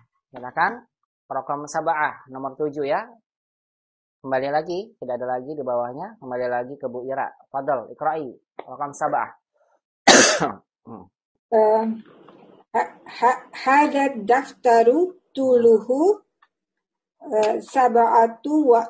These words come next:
Speaker 2: i-, sab'atun wa ishruna sentimetron.
Speaker 1: Jamil, barakallahu fiik. Hada daftaru tuluhu sab'atun wa ishruna sentimetron. Sahih, sentimetron.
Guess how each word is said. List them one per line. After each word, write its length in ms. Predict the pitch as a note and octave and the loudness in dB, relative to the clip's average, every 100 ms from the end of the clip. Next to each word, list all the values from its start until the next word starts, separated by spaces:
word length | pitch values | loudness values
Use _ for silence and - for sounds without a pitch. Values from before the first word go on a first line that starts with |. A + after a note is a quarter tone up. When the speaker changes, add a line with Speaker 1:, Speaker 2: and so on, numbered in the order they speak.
| - | -6
Speaker 2:
i-, 240 | - - | -10 -10
sab'atun 960 | - C4+ B3+ A#3+ A#3 A3+ A3 - F4 G#4 | -4 0 2 4 4 2 0 -4 -4 -2
wa 240 | C4 A#3 | 0 0
ishruna 720 | B3+ A3+ B3+ C#4 D4+ D4+ E4+ F4+ _ _ - | 0 -8 -8 -6 -4 -2 -2 -4 _ _ -16
sentimetron. 1300 | - C4+ C#4 C#4+ C#4 C#4 C#4 - B3 F3+ - - | -8 -6 -6 -6 -4 -4 -6 -2 -2 -2 -8 -20
Speaker 1:
Jamil, 480 | A#2 A#2 D3+ D#3 A#2+ | -14 -8 -6 -6 -6
barakallahu 480 | A2+ B2 A#2 A#2 A2+ | -4 -4 -6 -10 -10
fiik. 160 | A2 - | -16 -8
Hada 400 | D3 G3 D#3+ C3 | -2 0 0 -2
daftaru 720 | D3 F3+ - D3+ D3+ D3 - | -4 -6 -4 -2 -2 -6 -8
tuluhu 720 | G3 F#3 D#3+ E3+ A3 C4 C4 _ _ | -6 -6 -6 -2 -2 -2 -6 _ _
sab'atun 960 | _ - A#2+ A#2 A#2+ D#3+ E3+ A3+ B3+ B3+ | _ -12 -8 -6 -4 -4 -2 -2 -2 -4
wa 240 | D#3+ C3 | -6 -8
ishruna 560 | B2 D3 D#3+ E3+ F#3+ G#3 | -12 -12 -10 -6 -6 -6
sentimetron. 1500 | - - F#3 F3 D#3+ - A3 A#3 G#3 E3 D#3+ C#3 C3+ A2+ G#2+ | -12 -14 -14 -14 -18 -12 -10 -10 -10 -12 -14 -6 -6 -6 -12
Sahih, 320 | - B2 A2 | -16 -16 -18
sentimetron. 960 | G#2+ - C#3 C3 D3 C3 A#2+ D#3 F#3+ | -18 -18 -18 -16 -16 -16 -8 -6 -6